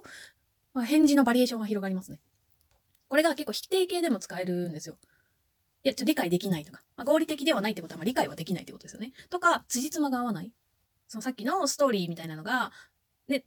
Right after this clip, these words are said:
言いましたよね。さっき、「え、どうして結婚するのか」みたいな時に、「It doesn't make sense. What does it mean?」「え、ちょっとよくわかんない。どういう意味？」とかっていうことができます。まあ、あと、いろいろ感情的になると、「え、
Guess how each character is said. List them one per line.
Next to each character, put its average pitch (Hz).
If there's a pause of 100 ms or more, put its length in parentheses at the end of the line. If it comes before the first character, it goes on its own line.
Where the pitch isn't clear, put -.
(140)
言 233
い -
ま 214
し -
た 170
よ 165
ね。 170
さ 196
っ -
き、 175
「え、 214
ど 277
う 269
し -
て 185
結 175
婚 175
す 185
る 170
の 175
か」 -
み 160
た 180
い -
な 175
時 254
に、 370 (500)
「It 247
doesn't 294
make 233
sense. - (720)
What 285
does 311
it 269
mean?」 208 (800)
「え、 233
ち -
ょ -
っ -
と 202
よ 208
く -
わ 165
か -
ん 196
な 156
い。 -
ど 240
う 277
い 170
う -
意 160
味？」 160 (120)
と 180
か 180
っ -
て - (560)
い 220
う 220
こ 220
と 330
が 302
で 175
き 175
ま 160
す。 - (500)
ま -
あ、 -
あ 370
と、 269
い 233
ろ 311
い 349
ろ 339
感 381
情 403
的 381
に 359
な 349
る 285
と、 202 (520)
「え、 294